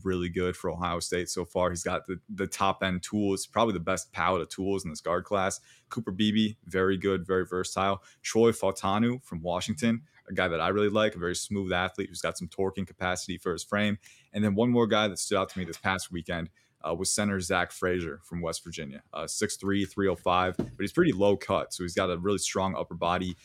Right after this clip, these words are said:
He's very flexible. Again, very, a very nimble athlete who accelerates without much strain.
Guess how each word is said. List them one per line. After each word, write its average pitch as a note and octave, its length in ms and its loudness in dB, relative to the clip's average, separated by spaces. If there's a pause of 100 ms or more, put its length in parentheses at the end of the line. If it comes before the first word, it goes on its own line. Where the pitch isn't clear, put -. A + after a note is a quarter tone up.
(120)
He's F2 140 -8
very G#2 340 4
flexible. G2+ 680 -2
Again, F#2 400 -2
very, F#2+ 380 0 (180)
a - 20 -6
very G#2 220 2
nimble G2 420 2
athlete F2+ 400 -2
who F2+ 120 -6
accelerates F#2 600 -2
without F2 320 0
much F2+ 240 -4
strain. G2+ 540 -2